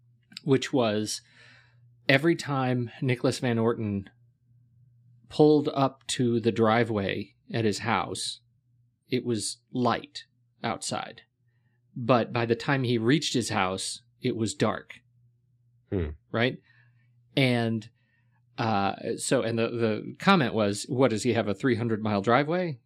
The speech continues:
Speaker 1: Uh,
Speaker 2: <laughs>
Speaker 1: and, and I, I don't, I don't think he does. I think it's an, it, it, if you look at it that way, it's a really interesting sort of character choice that every time he goes home, he is in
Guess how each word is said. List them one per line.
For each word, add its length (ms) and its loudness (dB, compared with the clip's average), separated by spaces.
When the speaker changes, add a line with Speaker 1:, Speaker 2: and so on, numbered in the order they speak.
Speaker 1:
Uh, 300 -2
Speaker 2:
<laughs> 240 2
Speaker 1:
and, 340 0
and 280 -4
I, 320 -6
I 120 -4
don't, 320 0
I 60 -4
don't 260 0
think 200 2
he 100 0
does. 400 0
I 80 2
think 220 4
it's 140 -2
an, 160 -2
it, 200 4
it, 180 0
if 160 2
you 80 4
look 220 4
at 60 0
it 100 -4
that 180 -2
way, 220 0
it's 140 -4
a 60 0
really 460 2
interesting 680 -2
sort 200 0
of 100 -8
character 340 2
choice 440 -4
that 220 -2
every 320 2
time 260 0
he 120 0
goes 260 0
home, 400 -2
he 240 -2
is 240 -2
in 460 2